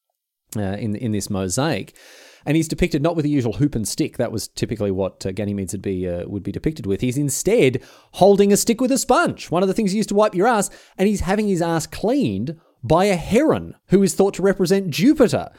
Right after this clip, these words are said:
There's also Narcissus, right? The, the legendary bloke who, you, you've heard of this bloke's story. He looked, he, he fell in love with his own reflection, right? But instead in this mosaic, right,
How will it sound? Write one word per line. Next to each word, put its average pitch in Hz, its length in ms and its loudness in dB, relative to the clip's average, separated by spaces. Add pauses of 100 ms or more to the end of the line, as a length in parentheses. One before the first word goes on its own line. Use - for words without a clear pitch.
(420)
There's 156 180 4
also 156 340 4
Narcissus, 139 880 -2
right? 110 260 2
The, 110 300 0
the 120 80 2
legendary 120 480 2
bloke 110 300 2
who, 117 100 -4
you, 113 300 2
you've 165 180 -2
heard 156 120 4
of 117 80 -2
this 104 120 -2
bloke's 98 240 -2
story. 117 220 0
He 107 80 0
looked, 120 180 -2
he, 110 160 -6 (100)
he 107 140 -6
fell 127 220 2
in 113 80 0
love 110 140 2
with 107 100 -2
his 104 100 -2
own 107 140 0
reflection, 120 480 -2
right? 170 240 0 (440)
But 143 120 2
instead 160 320 2
in 156 40 0
this 143 160 0
mosaic, 123 680 2
right, 110 240 2